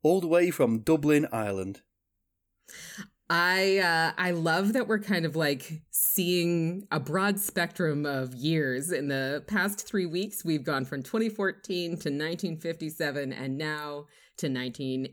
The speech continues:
Speaker 2: eighty-eight. Um, somehow, though, I feel like the nineteen eighty-eight version aged less well than the <laughs> nineteen fifty-seven,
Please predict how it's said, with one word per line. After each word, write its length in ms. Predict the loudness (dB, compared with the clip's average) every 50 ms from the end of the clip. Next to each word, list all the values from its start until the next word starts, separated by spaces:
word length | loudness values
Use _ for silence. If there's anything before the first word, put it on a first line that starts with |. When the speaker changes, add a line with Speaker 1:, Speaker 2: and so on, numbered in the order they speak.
| -6
Speaker 2:
eighty-eight. 560 | -4 -4 -2 -2 -4 -4 -6 -8 -10 -12 -14 -16 -20 -20 -20 -20 -20 -16 -8 -4
Um, 380 | -4 -2 -2 -2 -4 -6 -8
somehow, 480 | -4 -2 0 0 0 0 0 0 0 0
though, 240 | 0 0 0 0 0
I 160 | 0 0 -2
feel 280 | -2 -4 -4 -4 -4 -4
like 420 | -4 -2 -2 -2 -2 -4 -4 -4
the 100 | -4 -4
nineteen 400 | -4 -4 -6 -6 -4 -4 -4 -4
eighty-eight 420 | -4 -4 -4 -4 -2 -2 -2 -4 -4 -4
version 460 | -4 -4 -4 -4 -4 -4 -4 -6 -6 -6
aged 460 | -6 -6 -6 -6 -6 -8 -10 -10 -8
less 380 | -8 -4 -2 -2 -2 -2 -2 -2
well 320 | -2 0 0 0 0 0
than 160 | 0 0 0
the 160 | 0 -2 -2 -2
<laughs> 40 | 0
nineteen 440 | -2 0 0 -2 -2 0 -2 -2 -2
fifty-seven, 920 | 0 -2 -2 0 0 -2 -4 -4 -2 -2 -2 0 0 0 -2 -4 -6 -8